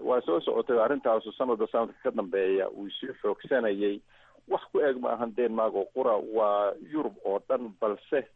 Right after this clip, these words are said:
Denmark maadaama ay tahay dal yar, adduunkuna aad u dhegaysto oo loo fiiriyo oo waxyaabo badan oo wanaag ah ayaa looga dayan jiray dalkan Denmark. Wanaaggaas oo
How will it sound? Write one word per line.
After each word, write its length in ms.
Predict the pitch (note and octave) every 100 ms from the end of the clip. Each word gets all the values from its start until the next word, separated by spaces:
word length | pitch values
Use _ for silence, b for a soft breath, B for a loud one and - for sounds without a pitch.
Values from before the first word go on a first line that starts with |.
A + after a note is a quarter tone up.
| _ _ _
Denmark 420 | D3+ C3+ B2+ A#2 A#2
maadaama 500 | A#2 G2+ B2+ C#3 A2
ay 140 | G2+
tahay 280 | - - A#2
dal 220 | A2 A#2+
yar, 180 | A2+ A#2+ - - _ _ _ -
adduunkuna 460 | A#2 D#3 C3 B2 -
aad 260 | C#3 A#2
u 120 | - C3
dhegaysto 580 | A2+ F#2 E2+ - - F2+ - -
oo 400 | G2 F2+ F2 E2+ F#2
loo 160 | A2 A#2
fiiriyo 380 | - G2 F#2+ G#2
oo 320 | G#2 G2+ G2+ E2+
waxyaabo 360 | - A#2+ B2+
badan 360 | C3 A#2+ B2+ C3+
oo 180 | C3 A2+ G#2+
wanaag 340 | A#2+ A#2+ G2+ -
ah 120 | - - _ _ _ -
ayaa 220 | A2+ B2
looga 280 | A#2 A2+ B2
dayan 380 | B2+ A#2+ A#2+ B2+
jiray 280 | - F#2 D#2 -
dalkan 360 | G#2+ - F#2+ E2+
Denmark. 400 | G#2+ F#2+ F#2 F2+ - _ _ _ _
Wanaaggaas 600 | G#2+ C3+ C3 A2 C3 C3 -
oo 320 | A2+ G#2+